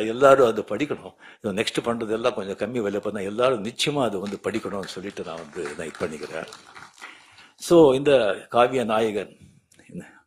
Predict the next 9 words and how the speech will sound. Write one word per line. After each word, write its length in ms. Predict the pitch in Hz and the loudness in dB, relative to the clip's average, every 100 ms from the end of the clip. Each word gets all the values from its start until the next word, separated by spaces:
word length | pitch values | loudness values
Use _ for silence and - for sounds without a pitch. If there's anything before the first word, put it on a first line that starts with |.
| _ _ _ _ _ _ _ _ _ _ _ - | _ _ _ _ _ _ _ _ _ _ _ -10
என்னுடைய 320 | 92 85 85 73 76 | -8 -6 -6 -6 -6
அருமை 260 | 90 95 92 87 | -8 -8 -8 -10
நண்பர் 340 | 87 87 85 - - _ - | -10 -10 -12 -16 -20 _ -16
அமரர் 380 | 87 90 87 - - _ _ _ _ _ _ _ _ _ | -8 -6 -6 -8 -20 _ _ _ _ _ _ _ _ _
கலைஞர்களை 480 | 107 120 117 101 92 | -4 -2 -2 -2 -4
பத்தி 180 | 90 - 87 | -8 -8 -8
நான் 160 | 80 78 | -8 -12
இதை 140 | - 78 | -10 -10
என்னத்தனை 360 | 87 - 80 | -10 -12 -14